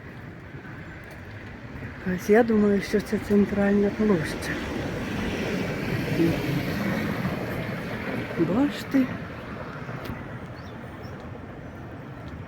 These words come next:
І далі також. Думаю, що це історичний центр. Цікаво пізнавати про якісь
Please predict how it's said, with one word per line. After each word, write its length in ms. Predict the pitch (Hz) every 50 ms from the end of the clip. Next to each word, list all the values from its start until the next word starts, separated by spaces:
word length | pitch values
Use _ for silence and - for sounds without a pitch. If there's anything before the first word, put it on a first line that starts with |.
| - - - - - - - 135 -
І 40 | 190
далі 480 | 170 156 147 185 202 233 233 233 226
також. 720 | 214 - 226 220 - - - 175 180 170 - - - - - - - - - - - - - - - - - - - -
Думаю, 460 | 190 175 180 185 202 208 208 214 208
що 220 | - - - - 196
це 200 | - - - 208
історичний 880 | 202 190 196 - - - 180 170 185 196 - - - - 196 196 196 - - - -
центр. 400 | 139 131 - 143 131 - - - - - 139 135 - - - - - - - 147 151 - - - - - - - - - - - - - - - - - - - - - - - - - - - - - - - - - - - - - - - - - - - - - - - 262
Цікаво 460 | - 302 - - 269 254 196 175 165 -
пізнавати 760 | - 185 170 185 190 196 196 190 226 269 311 294 - 269 254 - - - - - - - - - - - - - - - - - -
про 120 | 220 247
якісь 500 | 233 233 233 - - - 247 226 - -